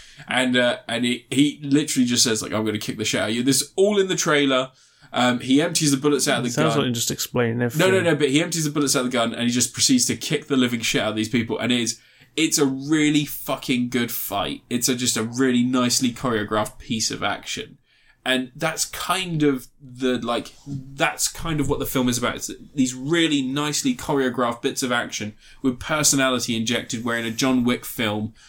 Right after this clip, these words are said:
Speaker 1: you wouldn't really get the personality of John Wick. Like, everything we know about John Wick is, he used to be an assassin, he likes dogs, he had a wife, she died, he's now sad and angry at the world.
Speaker 2: Uh.
Speaker 1: That's John Wick, right?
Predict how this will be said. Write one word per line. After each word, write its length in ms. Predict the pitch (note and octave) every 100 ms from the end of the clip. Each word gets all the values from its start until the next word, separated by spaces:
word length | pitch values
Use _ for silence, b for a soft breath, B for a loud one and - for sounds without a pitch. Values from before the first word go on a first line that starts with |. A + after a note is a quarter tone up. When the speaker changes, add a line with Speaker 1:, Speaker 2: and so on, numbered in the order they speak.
| b C#3+
Speaker 1:
you 100 | C3
wouldn't 220 | C#3+ C3+
really 220 | C3+ B2+
get 280 | B2 B2+ -
the 100 | A#2+
personality 560 | B2+ A2+ A#2+ A2+ A2
of 100 | A2+
John 200 | A2 G#2+
Wick. 220 | A2 G2 b b b
Like, 260 | C3 B2 A#2+ _ _ _ _ _ _
everything 320 | F3+ F3 F#3+
we 120 | D#3+
know 120 | D#3+ D3
about 220 | C3 -
John 180 | B2+ A#2+
Wick 220 | A2+ A2
is, 240 | G#2 -
he 80 | -
used 220 | A#2+ B3 -
to 60 |
be 80 | E3
an 80 | B2+
assassin, 500 | A#2 B2 A2+ B2+ B2 _ _
he 120 | B2
likes 320 | D#3 E3 -
dogs, 440 | C#3 A#2+ A#2+ - -
he 100 | A2
had 140 | D3
a 60 | A#2+
wife, 340 | A2 A2+ G#2+ _
she 300 | - - A#2
died, 380 | A#2 G2 G#2 B2 _
he's 320 | - D#3+ D3+ D3
now 180 | D3+
sad 420 | C#3+ - C3+ A#2+ A#2
and 200 | A#2 A#2
angry 360 | A#2 A2+ A2 G#2+
at 80 | -
the 60 |
world. 360 | A#2 A2+ A2+ A#2
Speaker 2:
Uh. 40 | C3+ C#3 C3 _ _ _ _ _ _ - -
Speaker 1:
That's 240 | E3+ C#3
John 260 | - C3 B2
Wick, 300 | B2+ - -
right? 300 | F#2+ C3